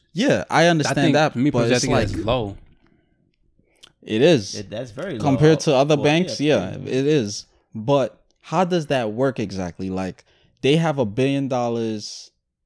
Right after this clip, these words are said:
Speaker 1: of what? Credit? Like, I mean, not, yeah, credit, yeah, but it's like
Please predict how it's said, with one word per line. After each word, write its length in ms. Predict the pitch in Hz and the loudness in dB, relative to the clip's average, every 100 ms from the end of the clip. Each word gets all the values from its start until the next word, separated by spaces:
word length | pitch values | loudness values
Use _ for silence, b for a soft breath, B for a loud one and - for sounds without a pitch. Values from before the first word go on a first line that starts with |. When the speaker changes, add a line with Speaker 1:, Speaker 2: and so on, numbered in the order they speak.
| _ _ - | _ _ -14
Speaker 1:
of 160 | 90 | -12
what? 420 | 90 92 123 85 _ _ _ _ _ _ _ _ | -6 0 0 0 _ _ _ _ _ _ _ _
Credit? 560 | - 147 151 151 151 - - _ - | -6 2 4 4 2 -4 -16 _ -6
Like, 260 | 110 95 - | -4 -4 -2
I 100 | 123 | 2
mean, 240 | 143 135 131 | 2 2 2
not, 380 | 160 - - | 0 -4 -10
yeah, 260 | - 143 117 | -6 -2 -2
credit, 380 | - 156 139 117 | 0 0 0 -2
yeah, 300 | 110 104 85 | -4 -6 -6
but 300 | 92 98 - | -6 -6 -8
it's 260 | - 117 - | -10 -10 -8
like 420 | 127 107 - - | -6 -6 -8 -18